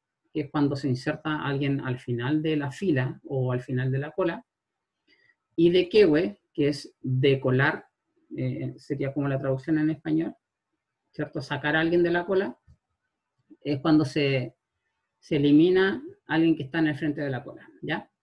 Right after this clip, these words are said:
Tenemos la operación front, que rotan al elemento que está al frente, es el elemento que importa. Hay algunos que, algunas implementaciones que tienen la,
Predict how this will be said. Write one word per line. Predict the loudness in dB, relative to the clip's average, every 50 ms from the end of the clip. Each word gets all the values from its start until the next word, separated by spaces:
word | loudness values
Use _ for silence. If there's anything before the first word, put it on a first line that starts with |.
| _ _ _ _ _ -2
Tenemos | 2 4 4 4 4
la | 4 2
operación | 2 2 0 0 0 2 2 2 2
front, | 0 0 0 2 2 2 0 -2 -6 -12 _ _ _ _ _ _ _ _ _ _ _ _ _ _ _ _
que | -8 -6 -4
rotan | -4 -2 0 2 2
al | 4 4
elemento | 4 4 4 4 2 2 -2
que | -6 -4
está | -4 -4
al | -6 -6
frente, | -6 -2 0 0 0 0 -2 -4 -8 -8 -8 -12 _ -14
es | -14 -12 -6 -4
el | -2 0
elemento | 0 2 2 2 0 -2 -2 0
que | 0
importa. | 0 0 -2 -4 -4 -4 -6 -8 -10 -10 _ _ _ _ _ _ _ _ _ _ _ _ _ _ _ _ _ _ _ _ _ _ _ _ _ _ -20 -20 _ _ _ _ _ _ _ _ _ _ _ _ _
Hay | -6 0 2 4
algunos | 4 4 6 6 6 6 6 4 0
que, | 0 0 2 2 2 0 0 -2 -4 -6 -8 -6
algunas | -4 -2 0 2 2 2 2
implementaciones | 0 0 -2 -2 -2 -4 -6 -6 -4 -4 -4 -4 -4
que | -6 -6
tienen | -4 -2 -2 0 0
la, | 2 0 0 0 -4 -8